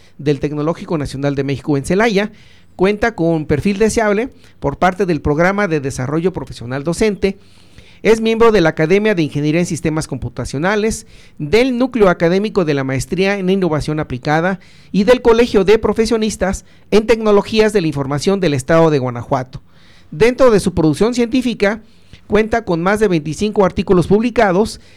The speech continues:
diez tesis entre licenciatura, maestría y doctorado. Cuenta con un libro publicado y seis capítulos de libros. Eh, en la actualidad, sus líneas de investigación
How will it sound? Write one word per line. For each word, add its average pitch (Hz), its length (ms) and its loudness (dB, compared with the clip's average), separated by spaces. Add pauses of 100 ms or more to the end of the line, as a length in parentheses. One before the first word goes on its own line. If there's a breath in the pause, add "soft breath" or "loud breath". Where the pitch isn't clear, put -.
(140 soft breath)
diez 220 360 0
tesis 226 480 0 (200 soft breath)
entre 156 280 0
licenciatura, 226 800 2
maestría 175 560 0
y 180 120 0
doctorado. 131 580 -2 (400 soft breath)
Cuenta 220 320 4
con 180 160 2
un 202 100 6
libro 202 240 4
publicado 226 640 2
y 170 120 -4
seis 208 400 0
capítulos 190 720 -4
de 139 180 -2
libros. 135 460 -2 (800 soft breath)
Eh, 160 280 0
en 185 80 0
la 202 60 4
actualidad, 254 520 2
sus 240 160 0
líneas 233 240 0
de 220 60 2
investigación 170 720 0